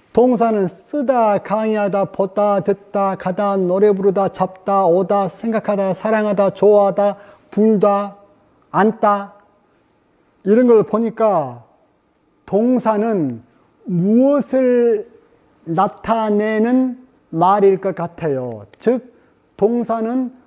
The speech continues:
무엇을 나타내는 품사인 것 같아요? 그렇죠. 뭔가는 몰라도 동사는 뭐예요?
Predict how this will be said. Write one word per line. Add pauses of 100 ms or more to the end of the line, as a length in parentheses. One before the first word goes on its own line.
(120)
무엇을
나타내는
품사인
것
같아요? (1500)
그렇죠. (920)
뭔가는
몰라도
동사는
뭐예요?